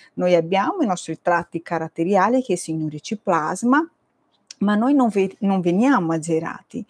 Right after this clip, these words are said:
E quindi a tutte le persone possono ricevere gioia e essere persone gioiose.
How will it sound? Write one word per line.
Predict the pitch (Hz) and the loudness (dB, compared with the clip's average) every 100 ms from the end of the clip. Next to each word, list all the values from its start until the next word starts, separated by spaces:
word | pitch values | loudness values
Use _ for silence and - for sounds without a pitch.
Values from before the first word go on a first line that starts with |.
| - - - | -18 -20 -6
E | 277 | -4
quindi | 277 381 330 | -2 2 2
a | - - 392 392 - - | 2 0 2 0 -6 2
tutte | 415 539 330 | 4 4 4
le | 269 240 | 4 4
persone | 208 - - 381 208 175 | 2 0 -2 0 0 -2
possono | - 151 - 165 156 151 - _ | -6 -6 -4 -4 -4 -6 -14 _
ricevere | 165 165 - 175 165 165 156 | -8 -8 0 0 0 -2 -4
gioia | 147 196 190 175 - | -2 0 2 0 2
e | 185 | 4
essere | 180 208 254 262 - - 170 160 185 - - - _ | 6 6 6 2 -2 0 2 0 -4 -12 -20 -20 _
persone | 160 160 - 190 175 170 160 - - _ _ _ _ _ _ - - _ _ - - | -4 -4 -4 0 2 2 0 -4 -12 _ _ _ _ _ _ -20 -20 _ _ -20 -10
gioiose. | 180 196 196 175 160 165 170 165 | 0 6 8 8 4 0 -2 -2